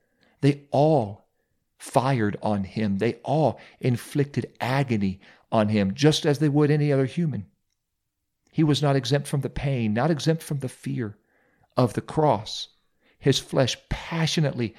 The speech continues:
desired to be delivered from the cross. If Jesus had chosen to yield to his flesh and reject the will of God, we could never be redeemed.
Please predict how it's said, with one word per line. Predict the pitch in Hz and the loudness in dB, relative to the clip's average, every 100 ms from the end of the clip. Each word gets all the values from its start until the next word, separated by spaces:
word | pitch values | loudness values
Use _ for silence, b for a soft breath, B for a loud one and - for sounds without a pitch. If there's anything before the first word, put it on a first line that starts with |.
| B B | B B
desired | 147 131 135 139 135 | 0 2 4 4 2
to | |
be | 131 | 0
delivered | 139 127 131 170 135 95 - b b | 0 0 2 2 2 -2 -8 b b
from | - 139 120 | -4 -2 0
the | 104 | -2
cross. | - 117 104 95 | 0 2 2 0
If | 110 | -6
Jesus | 104 135 175 143 - | -2 0 0 0 0
had | 120 | 0
chosen | - 139 123 117 | 2 2 2 0
to | 117 | -4
yield | 107 143 127 | -2 -2 0
to | 117 | -2
his | 117 | -4
flesh | - 131 123 | -4 -4 -2
and | 117 | -2
reject | 107 104 139 139 | -4 0 -2 0
the | 117 | -4
will | 127 | -2
of | 120 - | -4 -2
God, | 127 113 139 - | -2 -2 -8 0
we | 127 | 2
could | 170 - 101 | 2 2 -2
never | 101 113 135 98 | 0 2 2 0
be | 95 104 | 0 -2
redeemed. | 98 - 104 98 139 | -2 -4 -6 -6 -10